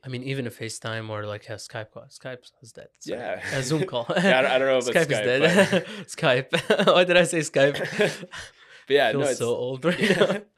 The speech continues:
Speaker 1: Yeah, so, yeah, like, uh, FaceTime, uh, I don't know, whatever you use, like, what app you use to,
Speaker 2: Yeah.
Speaker 1: to kind of, like,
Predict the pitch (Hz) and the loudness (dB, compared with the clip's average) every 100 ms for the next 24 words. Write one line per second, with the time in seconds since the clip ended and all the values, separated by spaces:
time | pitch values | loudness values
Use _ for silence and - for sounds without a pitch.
0 | - 269 254 208 170 151 143 147 - 147 | -16 -12 -10 -2 4 4 4 0 0 2
1 | 143 147 165 175 147 147 143 143 135 127 | 2 0 2 4 4 2 0 2 0 0
2 | - 147 143 - 131 131 131 135 131 123 | 2 0 0 -2 0 0 -2 -4 -4 -2
3 | 120 120 135 135 127 120 127 127 117 123 | -2 -2 -2 0 0 0 -2 -4 -8 -8
4 | 123 120 110 123 123 127 120 - 113 117 | -6 -8 -8 -6 -6 -4 -8 -8 -10 -10
5 | - 117 117 - - _ 117 110 120 117 | -10 -10 -10 -14 -20 _ -6 -2 -2 -2
6 | 113 - - 123 113 120 113 | -4 -8 -12 -12 -10 -10 -12